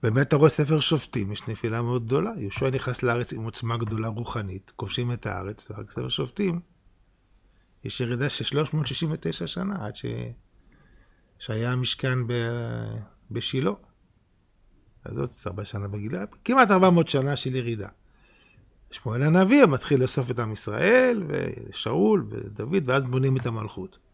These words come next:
אבל ספר שופטים גם יש בהרבה עבודה זרה, הרבה ג-, נישואי תערובת, הרבה,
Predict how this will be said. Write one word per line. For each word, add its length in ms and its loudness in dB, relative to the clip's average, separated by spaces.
אבל 140 -6
ספר 280 0
שופטים 280 6
גם 160 6
יש 120 4
בהרבה 360 0
עבודה 320 2
זרה, 380 0
הרבה 280 -4
ג-, 540 -4
נישואי 300 -6
תערובת, 640 -4
הרבה, 220 -8